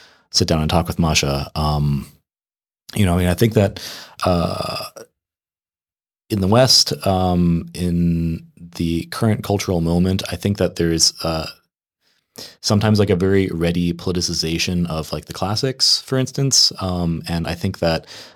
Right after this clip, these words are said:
uh, for many people, I think that, like, the classics are largely a source of conservative values, uh, and not kind of, uh, progressive values. Um, and, you know, something that really struck me, though, is that, like, Masha is, like, really steeped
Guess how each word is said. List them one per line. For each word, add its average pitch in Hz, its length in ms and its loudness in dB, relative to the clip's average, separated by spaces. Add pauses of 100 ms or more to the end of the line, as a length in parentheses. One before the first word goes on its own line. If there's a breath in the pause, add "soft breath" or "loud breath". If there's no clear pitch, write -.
(120)
uh, 80 300 -8 (800)
for 85 260 -2
many 87 420 4
people, 107 520 2
I 98 60 0
think 98 200 -2
that, 92 120 2
like, 85 280 -2
the 82 440 -2 (280)
classics 87 580 2
are 80 240 -4
largely 85 800 0
a 80 180 -6
source 80 340 -2
of 73 100 -4
conservative 82 600 0
values, 98 680 0
uh, 76 260 -4
and 78 320 -6
not - 320 -6 (140)
kind - 180 -4
of, 147 240 -2 (720 loud breath)
uh, 73 240 -14
progressive - 480 0
values. 110 640 2 (180)
Um, 78 580 -6 (160)
and, 85 320 -6
you 98 80 -2
know, 92 80 2
something 151 260 4
that 123 100 6
really 101 180 6
struck - 240 2
me, 82 120 0
though, 71 160 -2
is 85 180 -4
that, 85 160 -2
like, 85 140 -4
Masha 127 240 4
is, 85 60 0
like, 80 140 -2
really 110 240 0
steeped - 540 0